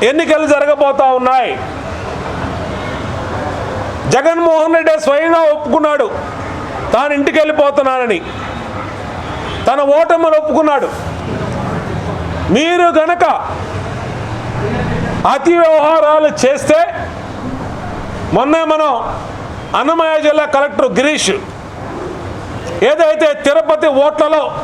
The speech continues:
అక్రమాలకు పాల్పడ్డాడో, అతను గిరీష్ని సస్పెండ్ చేసింది ఎన్నికల కమిషను, Election Commission of India,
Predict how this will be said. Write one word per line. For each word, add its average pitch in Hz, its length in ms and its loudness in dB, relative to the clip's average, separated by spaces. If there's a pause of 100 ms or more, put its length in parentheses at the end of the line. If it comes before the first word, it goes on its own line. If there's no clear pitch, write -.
(800)
అక్రమాలకు 302 640 2
పాల్పడ్డాడో, 294 840 2 (1900)
అతను 285 240 2
గిరీష్ని 294 760 2 (380)
సస్పెండ్ 294 500 2
చేసింది 254 360 4
ఎన్నికల 254 300 2
కమిషను, 233 560 2 (640)
Election 269 340 2
Commission 247 420 2
of 214 100 -2
India, 214 180 2